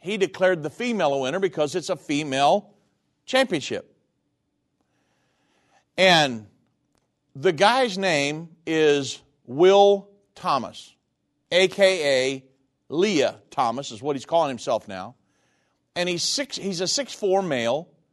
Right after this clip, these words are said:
who identifies as a female that was ranked four hundred and, number four hundred and sixty-two when he was swimming with men. But now he's competing with girls in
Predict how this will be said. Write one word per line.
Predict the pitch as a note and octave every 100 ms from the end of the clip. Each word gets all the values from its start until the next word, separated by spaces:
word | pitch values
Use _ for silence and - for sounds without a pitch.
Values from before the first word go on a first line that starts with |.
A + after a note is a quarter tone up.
| _
who | F#3
identifies | F3+ A3 A#3+ D#3+ E3 E3+
as | D#3+ C3+
a | C#3+
female | B3+ A#3+ C3 A#2 C#3 D3 _ _ _ _ _ -
that | F3+
was | E3 C#3+
ranked | F3 F3+ E3 - - _ _ _ _ _ _ _ _
four | _ A3+ C4 B3+
hundred | A3 A#3+ A3
and, | F#3+ F3
number | F3 G3+ F#3
four | B3 B3+
hundred | B3+ A#3+ F#3+
and | D#3+
sixty-two | - B3 - G3 - C#4 A#3+ G#3 G#3 - _ _ -
when | F3
he | F#3
was | F3+ -
swimming | A3 A3 G#3+ F#3+
with | F3 - _ _ _ _ _ _ _ _ _ _ _ -
men. | G#3+ E3 G#2 - _ _ _ _ _ _ _ _ _ _ _ _
But | E3 D3
now | F#3 A#3+ A#3
he's | G3
competing | - F3 G#3 G3+ F#3+
with | D#3
girls | C#3 G#3+ A3 G#3+ G3+ -
in | F3 D#3+ D3 C#3